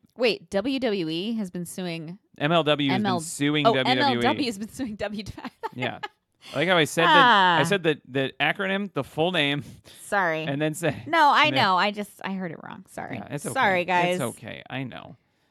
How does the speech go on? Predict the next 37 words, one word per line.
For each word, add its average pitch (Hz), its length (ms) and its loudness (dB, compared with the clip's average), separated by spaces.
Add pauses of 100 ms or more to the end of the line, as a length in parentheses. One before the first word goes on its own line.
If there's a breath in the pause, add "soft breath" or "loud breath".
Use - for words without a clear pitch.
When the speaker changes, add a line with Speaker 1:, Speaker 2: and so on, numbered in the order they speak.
(140)
Speaker 2:
Um, 110 560 -6 (920)
you 135 100 -8
know, 107 80 -10
you 113 180 -8
wrestled 127 360 -4
last 110 280 -4
night 107 460 -8
at 113 140 -14 (160)
R 110 180 -8
O 104 120 -8
H 107 280 -10
'cause 107 160 -12
they 120 100 -4
were 120 120 -2
like, 123 180 0
at, 151 220 4
at, 180 260 2 (220 soft breath)
after - 300 2
a 165 40 2
while 147 240 6
at 127 80 0
R 127 120 4
O 123 100 0
H, 123 120 -2
once 156 140 -8
it 165 40 -4
hits 139 180 -4
three 135 240 -4
A 127 40 -2
M, 131 100 -4
they're 131 100 -4
like, 143 100 -2
"Does 143 80 -4
anybody 233 240 4
else 214 160 6
wanna 240 200 2
wrestle?" 254 420 4